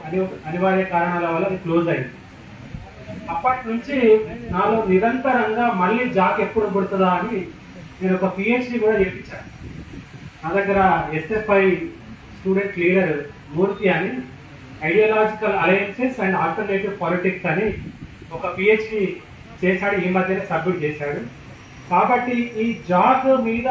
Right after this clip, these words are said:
నాకు చాలా సీరియస్గా ఒక స్ట్రాంగ్ సాలిడ్ అండర్‌స్టాండింగ్. రెండవది ఏంటి అని అంటే, చాలా మంది అంటున్నారు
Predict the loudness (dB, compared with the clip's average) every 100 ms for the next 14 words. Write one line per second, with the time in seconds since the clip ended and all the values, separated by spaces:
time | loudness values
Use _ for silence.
0 | 0 -2 -4 -4 -6 -8 -12 -10 -2 2
1 | 2 2 2 2 0 -12 -4 -2 -2 -6
2 | -14 -18 -20 -2 2 2 2 0 0 2
3 | 2 2 -2 0 0 0 -6 -12 -20 -20
4 | -20 -20 -18 -18 -18 -18 -18 -18 -18 -18
5 | -18 -18 -18 -18 -2 2 6 6 6 4
6 | 6 4 4 2 2 4 2 -2 -14 -18
7 | -18 -2 2 2 2 0 2 2 2 4
8 | 4 2